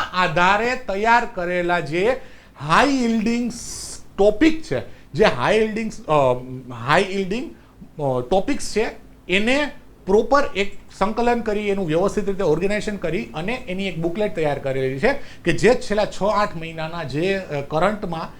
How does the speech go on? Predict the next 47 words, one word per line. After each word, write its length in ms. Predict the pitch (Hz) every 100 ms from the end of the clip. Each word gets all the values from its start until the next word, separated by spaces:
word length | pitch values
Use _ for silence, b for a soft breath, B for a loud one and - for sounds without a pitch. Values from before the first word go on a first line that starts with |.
| B B 131
વ્યવસ્થિત 560 | 165 226 233 240 - 127
જે 160 | 180
પૂછાઈ 400 | 202 190 - 226
શકે 260 | 214 190 170
એવા, 300 | 139 123 - B -
હું 200 | 220 - -
એ 140 | 247
ક્લેમ 260 | 262 254 247
નથી 200 | 247 254
કરતો 240 | 254 262
કે 80 | 247
આ 60 | 233
પૂછાઈ 340 | 247 240 220
જશે, 280 | 175 120 104 98 - - - - - - -
બરોબર? 300 | 151 240 247 - B -
But 140 | 196 285 - -
હા, 280 | 196 208 - - -
આ 180 | 185 262
બધી 260 | 262 294
વસ્તુઓમાં 960 | 269 220 196 - 226 214 214 196 254 294
તમે 220 | 220 226
એટલા 400 | 220 196 294 311 262
well 140 | 247
versed 360 | 226 220 214 -
થઈ 120 | 175
જશો 480 | 165 156 220 262 B B -
કે 80 | 226
તમને 300 | 233 226 262
ખબર 300 | - 226 247
હશે 180 | 214 247
કે 100 | 226
અચ્છા, 260 | 214 -
અહીંયા 220 | 233 226 240
જ્યારે 200 | 233 233
હેલ્થની 400 | 151 202 - 254
વાત 220 | 247 240
થાય 140 | 226
છે 80 | 226
ત્યારે 240 | 247 226
હું 100 | 233
ડબલ્યુ 340 | 175 180 226 247
એચ 140 | 247
ઓ 120 | 247
તો 100 | 247
કોટ 340 | 214 254 269 -
કરીશ 280 | 262 262
જ, 120 | 196